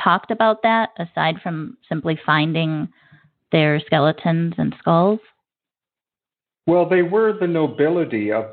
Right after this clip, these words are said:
Speaker 2: of the people. Uh, they were the priests and they were the, the chief, uh, chief culture. Um, and, th-,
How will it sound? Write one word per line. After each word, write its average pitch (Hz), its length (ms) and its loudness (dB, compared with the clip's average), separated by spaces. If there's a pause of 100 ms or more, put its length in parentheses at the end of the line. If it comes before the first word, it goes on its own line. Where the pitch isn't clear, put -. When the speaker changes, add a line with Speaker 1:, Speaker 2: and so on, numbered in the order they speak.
(120)
Speaker 2:
of 123 220 -2
the 113 80 -2
people. 95 680 -6 (800)
Uh, 110 320 0
they 139 120 4
were 143 120 2
the 127 140 0
priests 151 580 0
and 120 180 -2
they 120 120 2
were 117 100 -2
the, 110 480 0
the 113 80 -2 (160)
chief, 170 240 4 (440)
uh, - 180 -14 (180)
chief 180 220 2 (120)
culture. 101 600 -4 (800)
Um, 110 880 0
and, 113 200 0
th-, - 120 0